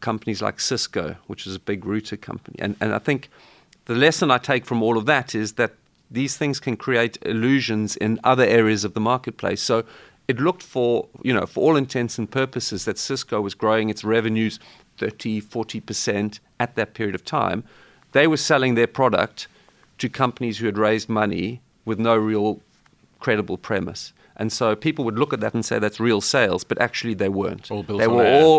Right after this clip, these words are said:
Speaker 1: all built on air. And so that was the, the, you know, the, the big takeaway that I took away from that.
Speaker 2: And, and wa-, was there an equivalent of a, a shoe shine, shoe shine boy giving you, um, stock tips that made you think, "Hang on, this is,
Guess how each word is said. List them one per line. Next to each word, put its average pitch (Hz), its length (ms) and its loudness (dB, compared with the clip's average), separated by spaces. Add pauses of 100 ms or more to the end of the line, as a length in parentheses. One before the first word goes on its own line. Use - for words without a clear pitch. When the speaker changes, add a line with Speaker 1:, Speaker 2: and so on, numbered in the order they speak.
Speaker 1:
all 147 220 6
built 127 280 -2
on 117 120 0
air. 101 200 -2 (220)
And 120 140 -2
so - 120 -2
that 147 200 4
was 147 200 2
the, 127 320 -2 (280)
the, 104 240 2
you 117 100 0
know, 101 80 0
the, 92 120 -8 (120)
the 117 80 -4
big 135 280 -2
takeaway 107 480 -2
that 101 140 -2
I 104 60 -2
took - 300 -16
away 101 160 -4
from 101 220 -6
that. 101 180 -4
Speaker 2:
And, 156 180 -2
and 143 180 -2
wa-, 170 140 -2
was 180 160 -6
there 156 140 -2
an 139 80 -2
equivalent 127 560 -4
of 107 120 0
a, 107 220 0
a 98 80 -2
shoe - 240 -4
shine, 101 480 -4
shoe - 200 -4
shine 98 280 -2
boy 92 240 -2
giving 95 300 -4
you, 92 320 0
um, 95 280 0
stock - 300 -4
tips - 380 -8
that 92 240 -4 (180)
made 101 220 -2
you 101 60 -6
think, 92 260 -6
"Hang 92 180 -6
on, 80 180 -6
this 82 160 -8
is, 82 220 -10